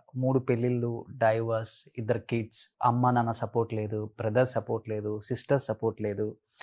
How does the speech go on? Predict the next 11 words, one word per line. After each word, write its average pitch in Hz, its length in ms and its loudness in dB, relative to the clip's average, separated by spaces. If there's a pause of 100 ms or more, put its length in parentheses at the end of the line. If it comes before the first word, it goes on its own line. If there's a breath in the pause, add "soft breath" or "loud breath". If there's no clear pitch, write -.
(460 loud breath)
ఒక 127 160 0
పక్క - 240 2
మీడియా 131 440 6
అంతా 127 240 2
మిమ్మల్ని, 117 800 -2
ఆ, 113 100 -6
నెగిటివ్గా 127 640 6
చూపిస్తుంది. 104 720 -6 (100)
At 131 60 2
the 135 140 4 (100)
same 185 240 8